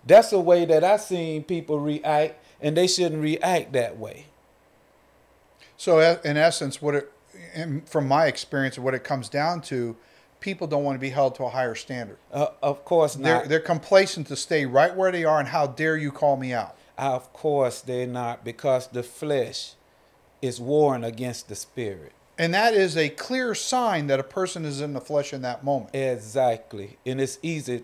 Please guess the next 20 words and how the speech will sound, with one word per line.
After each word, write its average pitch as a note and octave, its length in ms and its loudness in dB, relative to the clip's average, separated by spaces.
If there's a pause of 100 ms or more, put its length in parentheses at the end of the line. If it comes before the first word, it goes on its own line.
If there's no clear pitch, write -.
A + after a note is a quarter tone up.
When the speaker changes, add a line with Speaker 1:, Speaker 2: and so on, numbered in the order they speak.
Speaker 1:
Don't D3+ 260 0
none D3+ 280 -2
of B2 120 -2
us C3 360 -2
get C3 320 -4 (300)
beside C3+ 520 0
ourselves, A#2+ 580 0
like, A2+ 320 0 (240)
it's C#3 200 0
so C3+ 180 0
difficult B2+ 600 -2
for A#2 240 -2
us. A2 340 0 (380)
It's D3+ 280 -2
easy. C#3 340 -4
I C#3 160 4
found C#3+ 480 -4
myself C3 760 -6 (1800)
enraged D3 600 4
sometime. A2 800 -8